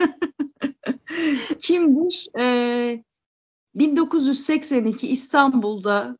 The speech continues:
e, Fatih'te büyümüş. İstanbul'un belki de son mahallede, e, top koşturan çocuklarından, doksanlı yıllarını sokak mahallede kültürüyle geçirmiş.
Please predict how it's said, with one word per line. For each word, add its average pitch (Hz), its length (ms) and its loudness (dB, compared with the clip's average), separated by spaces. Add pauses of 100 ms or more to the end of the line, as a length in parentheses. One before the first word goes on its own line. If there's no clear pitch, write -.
e, 190 240 -2
Fatih'te 240 760 2
büyümüş. 190 600 -6 (640)
İstanbul'un 247 840 2
belki 233 400 -2
de 233 300 0
son 240 320 0
mahallede, 226 680 2
e, 196 240 -4
top 240 280 -4
koşturan 202 460 -2
çocuklarından, 180 840 -4
doksanlı 202 520 0
yıllarını 185 800 -2 (160)
sokak 190 460 -4
mahallede 190 480 2
kültürüyle 190 480 -2
geçirmiş. 160 600 -4